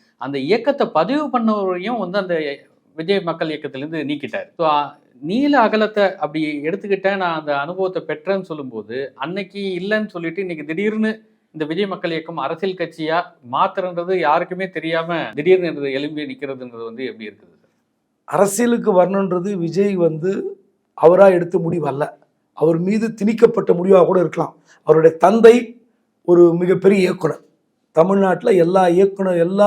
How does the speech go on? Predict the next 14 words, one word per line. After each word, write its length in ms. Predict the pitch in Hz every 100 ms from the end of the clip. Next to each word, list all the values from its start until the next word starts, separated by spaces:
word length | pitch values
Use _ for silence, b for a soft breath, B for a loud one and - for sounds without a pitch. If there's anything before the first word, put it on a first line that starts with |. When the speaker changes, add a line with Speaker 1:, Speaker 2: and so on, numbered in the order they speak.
| 202
Speaker 2:
தலைவர்களையும் 680 | 202 175 202 190 185 196 247 - - -
பழகினவர், 580 | 160 196 196 185 196 240
எதிர்த்தவர், 600 | 170 190 175 175 202 262 -
எல்லாத்தையும், 440 | 190 190 190 170 - _
அஹ், 140 | 170 160
கரை 220 | 196 226
கண்டவர் 380 | 214 202 185 - - _ _ -
திரைத்துறையில. 460 | 196 196 170 156 139 - _
சாதாரண 380 | - 180 196 175
ஆளுல 240 | 165 196 640 - b b _ _
உச்ச 220 | 185 - 240
நட்சத்திரங்களை 520 | 202 202 196 185 175
வைத்து 180 | 175 190
இயக்கியவர். 440 | 180 175 139 -